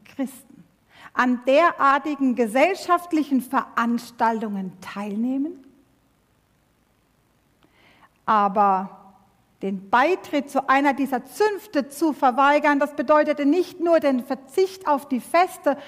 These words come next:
und auf das leckere Fleisch, nein, es bedeutete auch den Verzicht auf wirtschaftlichen Wohlstand.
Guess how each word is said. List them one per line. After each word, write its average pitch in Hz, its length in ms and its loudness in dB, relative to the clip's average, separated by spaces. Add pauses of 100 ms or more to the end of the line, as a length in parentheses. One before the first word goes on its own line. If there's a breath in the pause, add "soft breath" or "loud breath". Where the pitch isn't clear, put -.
(140 loud breath)
und 285 140 4
auf 277 140 4
das 254 220 -4
leckere 277 480 0
Fleisch, 302 440 0 (240 loud breath)
nein, 311 420 4 (320 loud breath)
es 285 140 -4
bedeutete 285 640 2 (100)
auch 381 380 4
den 285 180 -2
Verzicht - 680 -4
auf 254 180 0
wirtschaftlichen 285 1300 0
Wohlstand. 302 1000 -4